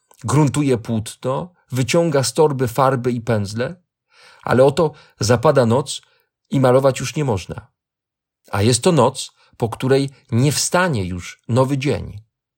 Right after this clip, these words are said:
Po naszej nocy wstanie nowy dzień, na pewno. Ale by nie był to dzień stracony, musimy uporać się zawczasu,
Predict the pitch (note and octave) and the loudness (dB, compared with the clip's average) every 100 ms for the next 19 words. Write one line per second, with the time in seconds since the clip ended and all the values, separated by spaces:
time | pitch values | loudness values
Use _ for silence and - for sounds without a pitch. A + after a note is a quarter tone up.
0 | _ _ _ _ _ _ - _ _ _ | _ _ _ _ _ _ -20 _ _ _
1 | _ _ - A2+ D#3+ G#3 B2+ D#3+ G2 - | _ _ -2 2 4 4 2 2 0 -2
2 | G2 C#3+ F#3 _ _ _ - - - A3+ | -6 -6 -10 _ _ _ -10 -4 0 2
3 | A3+ C3+ G2+ F2+ D#2+ - F2 F#2+ _ _ | 4 4 2 -2 -8 -12 -16 -20 _ _
4 | _ - A#2+ A3 - - - - _ _ | _ -6 0 2 2 0 -12 -14 _ _
5 | _ _ - - - - A#2+ B2 G#2+ A#2+ | _ _ -20 -20 -8 0 4 4 2 2
6 | A#2+ A#2+ _ A2+ B2 G#3 A3 G#3+ D3+ C3+ | 2 -2 _ 0 4 4 4 0 -2 -2
7 | B2 B2+ G#2+ A#2 A2 - F2 F2 A#2 F#3+ | 0 -2 -2 -4 -4 -2 -2 -2 -6 -8
8 | - _ _ _ _ _ _ A#2+ A#2 - | -14 _ _ _ _ _ _ -2 0 0
9 | G3 G3+ F3 - _ - D3 A2 F3 G#3 | 0 -2 -2 -8 _ -4 -2 0 2 4
10 | G3+ - F#3+ E3 F3 - B2+ F2+ - G#2+ | 2 0 -2 0 -2 -2 -2 -2 -6 -8
11 | C#3+ F3 | -12 -14